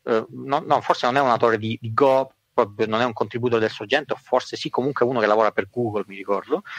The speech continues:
ehm, ha creato un wrapper di questa libreria che si chiama P Flags, che è semplicemente un pochino più avanzata, che permette di fare sia le shorthand che le, che quelle con la doppia, col doppio dash,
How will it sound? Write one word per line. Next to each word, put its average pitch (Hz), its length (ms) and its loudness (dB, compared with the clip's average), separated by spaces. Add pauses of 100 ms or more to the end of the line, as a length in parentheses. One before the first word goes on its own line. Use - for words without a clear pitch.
(220)
ehm, 104 500 2
ha - 120 0
creato 127 380 4
un 123 100 2
wrapper 120 540 4
di 139 120 -4
questa 107 460 2 (200)
libreria 143 300 4
che 113 80 2
si - 100 -2
chiama 107 240 2
P 175 240 0
Flags, 101 580 0 (400)
che 170 140 4
è - 20 4
semplicemente 170 440 2
un 160 80 -2
pochino 135 220 -2
più 127 140 2
avanzata, 104 640 2 (220)
che 127 120 0
permette 127 380 2
di 123 120 -2
fare 117 300 4
sia 127 260 2
le 120 80 4
shorthand 123 640 2
che 117 240 4
le, 110 640 2
che 107 120 -10
quelle 117 220 0
con 107 100 0
la 110 80 4
doppia, 110 520 2
col 107 140 -2
doppio 110 240 -2
dash, 131 500 2